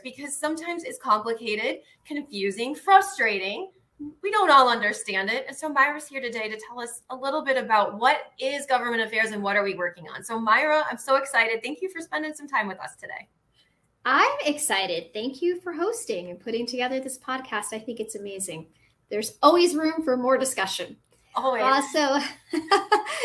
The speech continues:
Speaker 2: so government affairs, you know, a lot of people wonder, like, why the heck do we have government affairs? What is government affairs?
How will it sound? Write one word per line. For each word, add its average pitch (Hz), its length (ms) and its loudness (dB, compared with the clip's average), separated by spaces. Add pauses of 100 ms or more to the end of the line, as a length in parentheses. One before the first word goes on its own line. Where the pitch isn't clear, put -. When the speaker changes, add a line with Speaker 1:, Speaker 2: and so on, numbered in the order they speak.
(140)
Speaker 2:
so 370 340 8
government 494 460 8
affairs, 254 480 6
you 277 60 -2
know, 294 180 4
a 330 40 2
lot 403 180 8
of 587 100 -2
people 494 260 4
wonder, 330 300 2
like, 254 220 -2
why 285 160 4
the 294 60 0
heck 294 220 0
do 262 80 -8
we 240 120 -4
have 359 260 6
government 339 340 -4
affairs? 294 400 0
What 254 140 -2
is 294 160 -2
government 277 380 -4
affairs? 262 640 -2